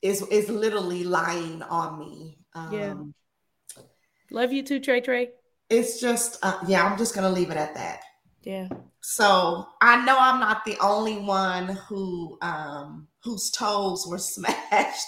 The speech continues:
Speaker 1: this morning. Um, so if this message was for you, Swamika, I already saw your hand raised. Um, is there anyone else who can identify <laughs> with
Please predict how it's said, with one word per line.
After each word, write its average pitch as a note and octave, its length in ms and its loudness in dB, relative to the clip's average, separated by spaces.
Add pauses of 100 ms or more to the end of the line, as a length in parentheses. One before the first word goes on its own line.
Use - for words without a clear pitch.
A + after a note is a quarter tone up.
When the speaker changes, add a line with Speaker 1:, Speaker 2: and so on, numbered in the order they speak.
Speaker 1:
this G#3+ 280 -2
morning. F3+ 760 -4 (640)
Um, F3+ 540 -2 (460)
so A#3+ 280 0
if A#3 240 2
this C4 240 -4
message A3 460 -4
was F#3+ 260 -2
for F#3+ 120 -8
you, F3+ 220 -4
Swamika, F#3+ 520 -2
I G3 240 4
already G3 220 0
saw F#3+ 240 2
your F3 200 0
hand D#3 400 -6
raised. D2 640 -10 (500)
Um, E3+ 560 -2 (340)
is A3 200 4
there G#3 220 4
anyone A#3+ 520 0
else F3+ 380 -4
who G3 160 -10
can - 200 -6
identify F3+ 1160 -2 (280)
<laughs> - 360 -20
with E3 480 -2